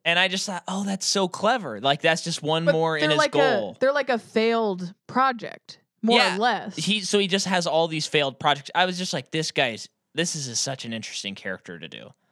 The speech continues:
Speaker 2: So interesting.
Speaker 1: Um, never read anything with this character.
Speaker 2: Okay.
Speaker 1: Uh, would be interested to. Uh,
Speaker 2: Yeah, 'cause we have Andrea Debicki in this movie too.
Speaker 1: Uh, Elizabeth, yes.
Speaker 2: Eliz-, <laughs> where do I, I think I say that every time.
Speaker 1: <laughs>
Speaker 2: Elizabeth Debicki.
Speaker 1: Now,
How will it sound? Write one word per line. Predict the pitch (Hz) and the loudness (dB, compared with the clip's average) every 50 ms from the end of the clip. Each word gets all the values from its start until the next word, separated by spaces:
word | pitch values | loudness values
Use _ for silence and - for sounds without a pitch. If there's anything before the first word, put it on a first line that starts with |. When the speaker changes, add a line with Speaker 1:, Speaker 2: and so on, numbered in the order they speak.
| _ _ _ _ | _ _ _ _
Speaker 2:
So | - - - - 269 247 220 190 | -8 -6 2 4 4 4 4 2
interesting. | 170 180 - - - - - - - 131 | -4 -8 -12 -14 -14 -14 -14 -6 -2 0
Speaker 1:
Um, | 131 120 113 107 98 101 - _ - | 0 0 0 -2 -6 -10 -12 _ 2
never | 131 170 214 226 208 | 4 4 4 4 4
read | 190 175 160 147 | 2 2 2 2
anything | 147 147 135 135 - 120 113 | 0 -2 -4 -6 -6 -8 -8
with | 104 101 98 | -8 -8 -8
this | 110 104 - | -10 -10 -10
character. | - - 98 92 76 - - 80 73 - - _ _ _ _ _ _ - | -12 -12 -12 -14 -14 -14 -16 -16 -16 -16 -20 _ _ _ _ _ _ -2
Speaker 2:
Okay. | 202 190 185 170 156 185 113 | -2 0 -2 -4 -6 -6 -8
Speaker 1:
Uh, | 110 104 95 92 98 | -6 -6 -6 -6 -6
would | 104 120 117 107 | -8 -8 -8 -6
be | 117 107 101 92 87 | -6 -6 -6 -4 -6
interested | 104 120 - - 131 - - - - - | -6 -8 -8 -12 -14 -14 -16 -18 -20 -20
to. | - - - - _ _ _ _ _ _ _ _ _ _ _ _ - 120 | -20 -20 -20 -20 _ _ _ _ _ _ _ _ _ _ _ _ -4 -4
Uh, | 110 101 92 87 85 - - _ _ _ | -2 -2 -4 -6 -10 -12 -16 _ _ _
Speaker 2:
Yeah, | 277 269 | -4 -4
'cause | 262 254 254 | -2 -2 0
we | 311 | 0
have | 302 262 | 0 0
Andrea | 262 269 262 254 262 269 254 | 0 -2 -2 0 0 0 0
Debicki | 226 220 202 262 285 - 247 202 | 0 0 0 0 -2 0 0 0
in | 180 | 0
this | 175 190 - - | -2 -2 -2 -2
movie | 180 175 170 | -2 -2 -2
too. | 170 - 226 196 160 90 - 196 - _ _ - | 0 0 0 0 0 -2 -6 -10 -14 _ _ -8
Speaker 1:
Uh, | 123 104 - - | -8 -6 -6 -2
Elizabeth, | 127 139 175 175 160 127 95 - - - | 0 0 0 0 -2 -6 -10 -12 -4 -2
yes. | 131 120 143 | 0 0 2
Speaker 2:
Eliz-, | 196 202 240 247 233 - - - - | 4 4 4 2 0 -4 -12 -12 -14
<laughs> | - - | -12 -8
where | 294 330 349 349 | -6 -4 -2 -2
do | 330 - | 0 0
I, | - 294 | 0 2
I | 320 | 4
think | - 453 - 480 | 2 4 4 2
I | |
say | 392 - 254 220 | 0 2 2 2
that | 214 202 - | 2 0 0
every | 202 196 208 208 208 | -2 0 0 -2 -2
time. | - 196 175 160 160 165 175 208 - | 0 0 0 0 -2 -4 -6 -6 -8
Speaker 1:
<laughs> | - 247 226 | -12 -6 0
Speaker 2:
Elizabeth | 233 247 254 262 277 262 240 - | 2 2 2 2 0 -4 -4 -2
Debicki. | - 202 185 190 196 185 165 151 156 | 0 4 4 4 4 4 2 -2 -4
Speaker 1:
Now, | 190 | -8